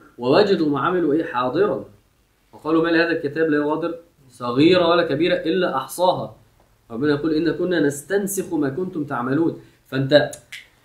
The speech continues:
"وجاءت كل نفس معها إيه؟ سائق وشهيد." فأنت، أنت ه-، مفيش ف-، مفيش حد يفلت منها. ربنا قال إيه؟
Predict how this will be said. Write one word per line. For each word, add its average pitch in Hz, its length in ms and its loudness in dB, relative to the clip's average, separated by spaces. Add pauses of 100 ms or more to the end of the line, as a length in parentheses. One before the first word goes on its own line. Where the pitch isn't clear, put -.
(160)
"وجاءت 175 360 4
كل 180 140 2
نفس 180 220 -2
معها 165 300 4
إيه؟ 165 160 2
سائق 196 440 4 (120)
وشهيد." 135 720 0 (1500)
فأنت، 127 540 0 (140)
أنت 135 180 -6
ه-، 123 380 -4
مفيش 123 300 -10
ف-، - 220 -20
مفيش - 160 -20
حد 131 160 -16
يفلت - 280 -14
منها. 123 140 -12
ربنا 117 280 -4
قال 131 200 -4
إيه؟ 139 140 0